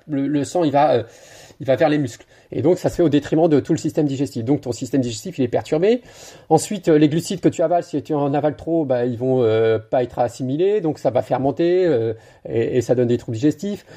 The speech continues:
Ensuite, il y a, euh, tout le système digestif qui ballotte dans ta cage abdominale, là, quand tu cours.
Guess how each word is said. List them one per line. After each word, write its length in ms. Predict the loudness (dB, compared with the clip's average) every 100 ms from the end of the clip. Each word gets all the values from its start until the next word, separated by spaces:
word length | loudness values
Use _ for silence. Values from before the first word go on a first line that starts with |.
| -8 -2
Ensuite, 400 | 0 0 -4 -2
il 60 |
y 20 |
a, 140 | 0 2
euh, 920 | 0 0 -2 -2 -4 -4 -4 -6 -8
tout 200 | -8 -6
le 140 | -2 -2
système 300 | -2 -2 -2
digestif 360 | -2 -6 -6
qui 160 | -6 -2
ballotte 280 | 2 2 2
dans 120 | 0
ta 140 | -2
cage 240 | 0 2 2
abdominale, 520 | 0 0 -2 0 2
là, 240 | 2 0 -6 _ _ _ _ _ _ _ -6
quand 120 | -6
tu 160 | -4 -8
cours. 340 | -4 -2 -2